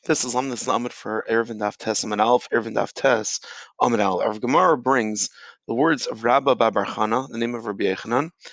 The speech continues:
that if, let's say, you have a mavoi that has many lechis towards the front of the mavoi, the entrance of the mavoi, <clears throat> meaning that you have a lechi one after the next with a little space in between.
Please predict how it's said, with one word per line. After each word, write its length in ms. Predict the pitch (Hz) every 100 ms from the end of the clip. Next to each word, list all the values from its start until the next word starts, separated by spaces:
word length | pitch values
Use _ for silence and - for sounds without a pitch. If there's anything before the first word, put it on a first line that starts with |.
| - -
that 140 | - 117
if, 160 | -
let's 200 | - 233
say, 160 | - 151
you 120 | 131
have 120 | 117
a 60 | 117
mavoi 460 | 110 127 117 92 92 107
that 140 | 110
has 180 | 113 104
many 480 | 110 147 170 131 139
lechis 560 | 123 117 - 110 -
towards 300 | - 113 -
the 60 | -
front 340 | - 120 117
of 120 | 110
the 120 | 113 104
mavoi, 260 | 101 92
the 60 | 87
entrance 340 | 87 - -
of 40 | 107
the 120 | 110
mavoi, 280 | 98 90 - - - - - - _ -
<clears throat> 320 | 175 180 185
meaning 340 | 175 170 127 127 -
that 160 | 117
you 100 | 117
have 440 | 110 147 135 120 - _ _ _ - _ -
a 60 | 123
lechi 360 | 120 117 147
one 240 | 123 123 147
after 240 | 127 -
the 100 | 117
next 360 | 104 110 - -
with 140 | 143
a 40 | 127
little 160 | 127
space 340 | - - 120 117
in 80 | 107
between. 460 | - 104 117 160